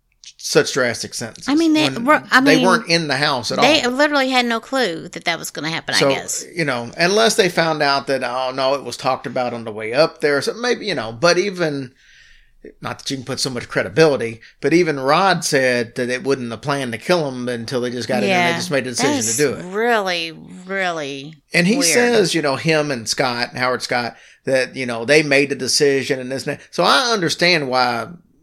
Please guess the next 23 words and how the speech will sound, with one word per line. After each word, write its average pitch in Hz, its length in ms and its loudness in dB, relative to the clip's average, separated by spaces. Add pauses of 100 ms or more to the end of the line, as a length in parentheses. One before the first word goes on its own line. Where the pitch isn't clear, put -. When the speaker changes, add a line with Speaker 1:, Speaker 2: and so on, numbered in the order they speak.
Speaker 1:
he 139 280 4
was 151 180 0
implicated 127 540 -4
Speaker 2:
Yeah. 220 120 6
Speaker 1:
and 135 60 4
why 131 140 4
he 156 160 2
got 120 320 -2
such - 240 -4
stuff, - 260 -8
'cause 143 140 -4
he 185 100 0
was 180 300 2
in 147 220 -2
there, 139 180 2
he 135 140 -6
was 135 260 -2
kind 143 260 -6
of 123 80 -6
part 131 240 0
of 127 120 -2
whether 127 240 -4
he 123 320 -8